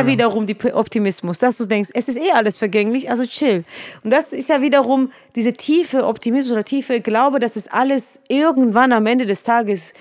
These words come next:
Speaker 2: gut wird, si-, Sinn ergeben wird und alles sich zusammenfügen wird.
Speaker 1: Aber das finde ich jetzt, äh, ein schöner Übergang, weil ich hatte das vor kurzem erst die Erkenntnis. Ich habe mich gefragt, warum bin ich gerade so entspannt, wenn's jetzt um meine Firma geht.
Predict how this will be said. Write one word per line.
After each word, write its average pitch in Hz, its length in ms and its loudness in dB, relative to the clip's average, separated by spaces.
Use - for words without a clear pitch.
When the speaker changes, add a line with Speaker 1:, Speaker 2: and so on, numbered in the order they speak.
Speaker 2:
gut 294 300 -2
wird, 269 260 0
si-, 196 240 -8
Sinn 247 260 2
ergeben 254 440 2
wird 247 160 2
und 226 200 -4
alles 240 300 0
sich 220 140 -6
zusammenfügen 190 640 -2
wird. 160 260 -6
Speaker 1:
Aber 156 100 0
das 160 140 0
finde 196 140 0
ich 175 40 0
jetzt, - 280 -6
äh, 165 380 -2
ein 156 80 -2
schöner 170 260 0
Übergang, 156 380 2
weil 143 120 2
ich 139 80 -4
hatte 165 120 -4
das 156 120 -4
vor 147 160 -6
kurzem 196 320 -2
erst 147 180 -4
die 175 60 -2
Erkenntnis. 160 680 -2
Ich - 100 -8
habe 170 120 -2
mich 170 100 -4
gefragt, 160 420 -4
warum 185 360 -2
bin 185 120 -2
ich 185 140 -8
gerade 190 800 -2
so 156 280 -2
entspannt, 160 680 -2
wenn's 160 420 -2
jetzt 151 180 -2
um 156 60 2
meine 139 180 2
Firma 190 320 -2
geht. 202 280 -4